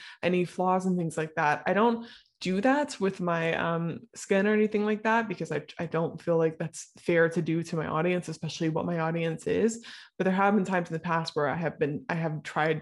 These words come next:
that, and it really works quite well. Um, you just, you're curious and you experiment. So it's not, it's not very hard to use a lot of these editing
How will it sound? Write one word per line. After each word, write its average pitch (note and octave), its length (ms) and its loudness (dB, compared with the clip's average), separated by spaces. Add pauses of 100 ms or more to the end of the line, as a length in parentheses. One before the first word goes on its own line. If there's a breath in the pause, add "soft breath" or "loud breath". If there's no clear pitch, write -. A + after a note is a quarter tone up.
that, - 260 -2
and E3 140 -4
it E3+ 140 -4
really G#3+ 260 4
works F3 320 0
quite - 240 -2
well. D3 380 0 (340 loud breath)
Um, D3+ 300 0
you E3 160 -4
just, D#3 280 -4 (120)
you're - 160 -2
curious E3 500 2
and E3+ 80 -2
you E3 100 -2
experiment. - 680 -4
So - 100 -4
it's E3+ 200 -4
not, G3 340 2
it's - 120 -6
not G#3+ 140 2
very C4 160 4
hard F#3 280 2
to E3 200 0
use E3+ 280 -2
a F3 40 0
lot E3 260 -2
of D#3+ 260 0
these D#3+ 300 -4 (360 loud breath)
editing E3+ 540 2